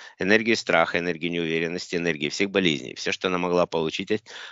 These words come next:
от них, возвращается к ним. Выстраиваю прямой канал от Байбы к этому шару и дальше к гуманоиду. И реверсом отдаю всё негативное, патогенное, низкое, вибрационное, что гуманоид пол-, что Байба получила от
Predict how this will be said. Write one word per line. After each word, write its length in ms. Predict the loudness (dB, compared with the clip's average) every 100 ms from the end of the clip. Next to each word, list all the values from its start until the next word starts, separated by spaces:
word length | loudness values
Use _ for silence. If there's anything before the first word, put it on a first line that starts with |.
| 2
от 200 | 2 4
них, 180 | -2 0
возвращается 800 | 2 2 4 2 4 4 2 -4
к 100 | -6
ним. 60 | -14 -14 -4
Выстраиваю 440 | -4 0 4 4 4
прямой 320 | 0 0 -2
канал 380 | -2 -2 0 0
от 100 | -2
Байбы 340 | -2 -2 -2 -2
к 80 | -4
этому 240 | -2 -4
шару 520 | -2 -2 0 -2 -4
и 120 | -10
дальше 340 | -6 -4 -4 -8
к 40 |
гуманоиду. 580 | -4 0 2 2 0 -2 -8 -16 -18 -18 0
И 240 | 2 2 2
реверсом 680 | 2 4 2 2 -4 -2 -2
отдаю 300 | -2 -2 -2
всё 340 | -6 0 2
негативное, 580 | 2 0 -2 -4 -2 0
патогенное, 540 | 0 -2 -2 0 -2
низкое, 320 | -4 -4 2 2
вибрационное, 520 | 2 -2 -2 -2 -2
что 300 | -4 -4 -4
гуманоид 480 | -4 -4 -4 -6 0
пол-, 320 | 2 2 -2 _ _ _ _ -4
что 420 | -4 2 4 4 2
Байба 380 | 2 4 2
получила 560 | 2 2 2 0 4 4
от 160 | 4